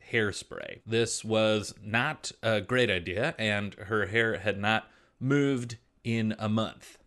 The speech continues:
This story and the accompanying video went viral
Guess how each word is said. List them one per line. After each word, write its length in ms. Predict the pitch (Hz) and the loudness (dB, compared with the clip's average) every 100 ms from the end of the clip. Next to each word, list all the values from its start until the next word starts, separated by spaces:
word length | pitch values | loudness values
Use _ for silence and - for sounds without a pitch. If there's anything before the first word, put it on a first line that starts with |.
| - | -2
This 240 | 127 156 - | 2 2 -2
story 600 | - 156 156 151 143 - | -2 2 4 4 2 0
and 240 | - 113 110 | 0 0 0
the 120 | 104 | 0
accompanying 640 | 95 131 117 120 113 110 | 0 -4 -2 -2 0 0
video 560 | 104 107 107 107 104 104 - _ | 0 0 2 2 2 -2 -8 _
went 400 | 104 107 101 98 | -2 0 0 -4
viral 600 | 98 104 104 101 101 95 | 0 2 2 2 0 -2